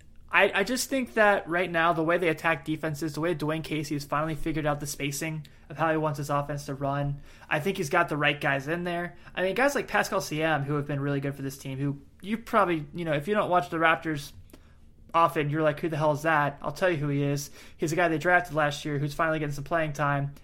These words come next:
and he's out in the States killing it. Um, the Raptors always get those guys. They're, they're a long way away from the drafting Andre Bargnani Toronto Raptors, and they're really starting to put a formidable, respectable team and franchise together.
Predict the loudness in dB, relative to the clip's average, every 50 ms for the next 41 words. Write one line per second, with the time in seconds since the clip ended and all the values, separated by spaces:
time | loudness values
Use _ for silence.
0 | -14 -8 -6 -6 -2 0 0 0 0 -2 -4 -4 -6 -6 -4 -4 -4 -4 -4 -6
1 | -4 -2 0 0 0 0 0 -2 -4 -6 -10 -16 -16 -16 -16 -16 -16 -10 -4 -2
2 | 2 2 4 4 2 2 0 -4 -8 -10 -14 -20 -20 -16 -10 -2 0 0 0 0
3 | 0 -2 -2 0 0 -2 -2 -6 -6 -8 -8 -8 -6 -6 -6 -6 -6 -8 -10 -14
4 | -18 -20 -20 -20 -20 -16 -6 -4 -2 -2 -2 2 8 10 12 12 12 12 12 12
5 | 12 12 10 12 12 12 12 12 12 12 10 8 6 2 0 -2 0 0 2 6
6 | 6 6 6 6 4 2 4 4 4 4 2 4 6 6 6 6 6 4 2 4
7 | 2 2 -2 -4 -4 -2 0 2 2 2 0 -2 -2 -2 -4 -6 -8 -12 -12 -12
8 | -10 -10 -12 -12 -12 -8 -6 -4 -4 -2 -2 -2 -2 0 2 2 2 2 2 0
9 | -2 -2 -2 -2 -4 -4 -2 0 0 0 -2 -2 -4 -4 -4 -2 -2 -2 -2 -2
10 | -2 -2 -2 -2 -2 -2 -2 -2 -2 -4 -6 -8 -6 -6 -6 -6 -4 -4 -4 -4
11 | -4 -4 -2 0 0 0 0 -2 -4 -6 -6 -6 -8 -4 0 0 0 0 0 -2
12 | -2 -4 -6